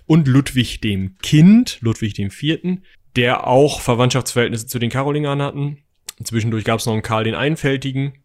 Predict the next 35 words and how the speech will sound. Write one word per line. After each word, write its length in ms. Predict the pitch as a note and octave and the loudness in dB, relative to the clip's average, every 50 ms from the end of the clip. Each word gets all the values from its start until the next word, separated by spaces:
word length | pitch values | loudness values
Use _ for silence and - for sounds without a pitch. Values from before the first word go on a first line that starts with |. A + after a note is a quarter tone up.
| _ _ | _ _
lustige 360 | - A2 G#2 - - G#2 G2 | -8 -8 -8 -6 -8 -10 -6
Sachen, 360 | F#2+ A2+ C3+ C3+ D#3 D3+ C3+ - _ _ _ _ | -4 -4 -4 -2 -4 -6 -6 -10 _ _ _ _
sprechen 280 | - - - B2+ G#2+ G#2+ | -18 -6 -4 -4 -2 -2
wir 120 | A2 G2+ | -2 -2
wann 100 | G#2 G#2 | -2 -4
anders 220 | F#2+ C3 D#3 D#3+ - | -4 -4 -4 -4 -6
drüber, 320 | - C#3+ C#3 C#3+ C#3 C3+ _ _ _ _ _ _ _ | -6 -6 -6 -6 -6 -10 _ _ _ _ _ _ _
aber 540 | - A#2 C3+ D3 D#3+ D#3+ D#3+ D3 - _ _ _ _ _ _ - B2+ - _ | -2 -2 0 0 0 -2 -2 -4 -8 _ _ _ _ _ _ -16 -16 -12 _
es 300 | C#3+ C#3 - - C3 B2 | -8 -6 -6 -6 -4 -2
gab 240 | C3+ C3 D3 - - | 0 0 0 2 2
halt 120 | D#3+ C3+ | 0 0
eine 120 | C#3 C#3+ | 0 -2
karolingische 640 | - - C3 C3 B2 C3 C3 C#3+ D3 D3 B2+ - C3 A2 | -2 0 0 2 2 4 4 4 2 2 0 0 -2 -2
Rangfolge 420 | A#2 C#3 D#3 - - D#3 C#3+ C3+ | -2 -4 -4 -4 -2 -2 -2 0
und 120 | C#3 B2+ G#2+ | -2 -2 -2
die 160 | B2 A2+ G#2+ | -4 -4 -2
wurden, 400 | B2 C#3+ D#3 D#3+ D#3+ F3 F3+ F3 - - - _ _ _ | 0 0 0 0 0 0 -2 -2 -4 -12 -20 _ _ _
wie 100 | C3+ C#3 | 2 2
ihr 100 | C#3+ C3+ | 2 4
schon 200 | - C#3+ B2+ A#2 | 2 2 2 2
daran 300 | B2+ C3+ D3 D3 C#3+ B2 | 0 0 0 2 2 2
hört, 220 | B2+ C#3+ C#3 - | 2 2 2 0
dass 120 | C3 G#2+ | -4 -4
wir 80 | C3 C3+ | -4 -4
uns 100 | C#3+ C3+ | -4 -4
da 80 | - B2+ | -4 -4
immer 200 | - A#2+ C3+ C3 | -4 -4 -4 -4
schwerer 380 | B2 - C#3 D#3 D#3+ D#3+ C3+ - | -4 -2 -4 -2 -2 -2 -4 -4
tun, 320 | - - A2+ B2+ D#3 E3 _ _ _ _ _ | -6 -6 -6 -6 -6 -8 _ _ _ _ _
wurden 380 | - A2+ B2+ C#3 D#3+ D#3+ F3 | -10 -2 0 2 2 2 0
immer 380 | - - C#3+ D3+ D#3+ D#3+ C#3 A2+ | 0 2 2 4 4 2 2 2
weniger 360 | B2+ C3 D3 D#3+ D#3 C3+ B2+ | 2 2 2 2 2 2 2
mächtig, 480 | A#2+ B2 C#3 C3 - - - A2+ - - | 2 2 0 0 -2 -6 -6 -8 -10 -6
diese 240 | - A2 F#2+ G2 G2+ | -6 -6 -6 -4 -4
Leute. 640 | F#2+ F#2+ F#2 F#2 G2+ G2 - - E3 G#3 A3+ G3 | -4 -4 -4 -4 -4 -6 -6 -6 -6 -6 -6 -8